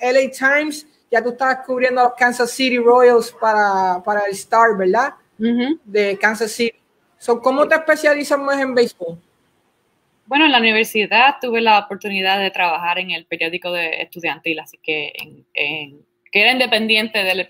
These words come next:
Speaker 2: del programa de, de, de periodismo. Y pude, eh, empezar así, pues, cubriendo un poquito de softball y otros deportes. Y como a mí nada más me interesaba el cubrir al béisbol, a mí nunca, la prim-, bueno,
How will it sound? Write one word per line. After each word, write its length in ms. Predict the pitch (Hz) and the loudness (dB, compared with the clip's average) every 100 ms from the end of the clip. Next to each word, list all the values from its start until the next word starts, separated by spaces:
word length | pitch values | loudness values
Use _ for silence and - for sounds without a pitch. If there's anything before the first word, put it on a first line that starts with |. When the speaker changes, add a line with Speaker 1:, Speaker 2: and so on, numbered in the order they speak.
| - | -6
Speaker 2:
del 160 | 180 175 | -6 -6
programa 400 | 175 170 175 180 | -4 -4 -2 -4
de, 160 | 170 | -4
de, 500 | 160 165 156 147 143 | -4 0 0 -2 -8
de 200 | 170 165 156 | -6 -6 -4
periodismo. 560 | 170 165 202 165 151 _ - - - _ _ _ _ _ - | -2 -2 -2 -6 -16 _ -20 -20 -20 _ _ _ _ _ -10
Y 160 | 190 | -8
pude, 880 | 175 - 180 196 196 190 185 170 151 | -6 -2 0 2 4 6 4 4 0
eh, 680 | - 160 156 143 139 139 - _ _ _ | 0 2 2 2 0 -4 -8 _ _ _
empezar 480 | 175 175 175 180 175 | -6 -4 -6 -4 -2
así, 360 | 180 180 226 240 | -2 -2 0 -2
pues, 200 | 226 196 | -2 -10
cubriendo 520 | - 170 170 180 180 | -6 -4 -2 -2 -2
un 60 | 175 | -2
poquito 280 | 185 185 175 | -4 -6 -4
de 120 | 165 | -4
softball 840 | - 202 208 - - 196 196 196 196 _ _ | 0 2 2 -2 0 2 2 0 -6 _ _
y 100 | - 170 | -2 0
otros 260 | 170 180 | 0 -2
deportes. 880 | 180 170 202 220 214 185 190 - - _ _ - - _ _ - | -2 -2 0 0 -2 -4 -4 -6 -20 _ _ -20 -20 _ _ 0
Y 560 | 175 175 175 170 165 - - | 4 6 4 4 0 -4 -2
como 200 | 214 208 | 4 4
a 20 | |
mí 120 | 220 | 4
nada 240 | 302 302 240 | 4 4 6
más 140 | 220 | 4
me 100 | 220 | 2
interesaba 680 | 202 196 175 175 160 165 151 | 0 0 0 2 2 2 0
el 380 | - 156 - _ - | -2 -4 -6 _ -10
cubrir 320 | 180 165 170 | -8 -4 -2
al 100 | 160 | -2
béisbol, 440 | 156 156 - 165 160 | -2 -4 -2 -6 -4
a 60 | |
mí 100 | 156 | -6
nunca, 520 | 160 170 175 156 - - | -8 -4 0 2 0 -4
la 160 | 165 | -2
prim-, 140 | 165 202 | 0 0
bueno, 360 | 220 196 - | 2 2 0